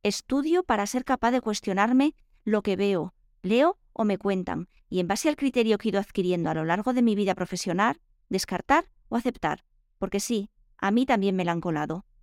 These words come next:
Pongo en práctica lo aprendido y analizo las respuestas en las diferentes pieles y personas, para así hacer recomendaciones cosméticas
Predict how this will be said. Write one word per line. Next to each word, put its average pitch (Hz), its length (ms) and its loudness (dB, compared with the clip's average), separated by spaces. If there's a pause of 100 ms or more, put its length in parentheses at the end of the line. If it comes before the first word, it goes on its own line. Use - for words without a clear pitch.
(520)
Pongo 269 240 4
en 269 80 4
práctica 262 340 0
lo 233 100 4
aprendido 190 600 0
y 196 80 -2
analizo 208 420 2
las 262 120 4
respuestas 220 640 -2
en 214 120 0
las 196 140 -2
diferentes 240 480 0
pieles 220 320 0
y 208 60 -4
personas, 165 600 -4 (260)
para 175 180 0
así 285 320 -2 (220)
hacer 226 320 -2
recomendaciones 214 760 0
cosméticas 208 680 -2